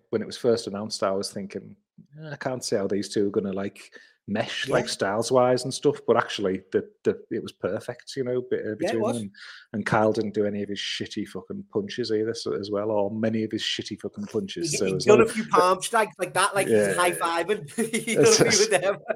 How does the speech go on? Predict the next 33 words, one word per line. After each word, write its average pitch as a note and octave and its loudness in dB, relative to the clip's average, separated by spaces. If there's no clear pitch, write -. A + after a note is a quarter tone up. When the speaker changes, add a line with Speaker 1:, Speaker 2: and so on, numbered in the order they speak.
Speaker 2:
<laughs> - -6
Speaker 1:
as C3+ 6
long, D3+ 12
as C#3+ 6
long D3+ 12
as C#3+ 4
he C#3+ 4
sticks - 2
to B2+ 4
his A#2+ 4
kicks, - 2
he's G#2+ 0
all G#2 4
right. G#2 0
But A2+ -4
as A2 -4
soon A#2+ 0
as A2 -6
he A2 -4
starts A2+ 0
fucking G#2+ -10
flapping A2 2
his G#2+ -2
hands G#2 -6
like G2 -6
Pete G#2 -6
Dunne, G2+ -4
like, F#2 -12
oh, F#2+ -12
I F2+ -12
fucking - -20
hate F#2 -20
that. F#2+ -10